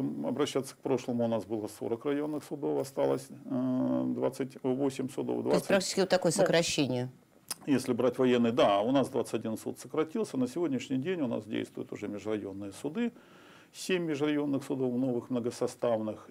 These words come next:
Speaker 1: И действ-, и мы ожидаем введения в действие совершенно, вот, я думаю, в ближайшем обозримом будущем один межрайонный суд Нелидовский.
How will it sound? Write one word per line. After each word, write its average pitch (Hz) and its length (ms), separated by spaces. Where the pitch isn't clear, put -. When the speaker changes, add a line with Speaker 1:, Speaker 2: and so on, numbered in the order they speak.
Speaker 1:
И 208 540
действ-, 165 440
и 147 600
мы 151 280
ожидаем 123 420
введения 117 340
в 120 60
действие 190 340
совершенно, 120 480
вот, 110 240
я 123 100
думаю, 110 280
в - 20
ближайшем 117 540
обозримом 117 560
будущем 147 500
один 131 280
межрайонный 113 420
суд 143 200
Нелидовский. - 480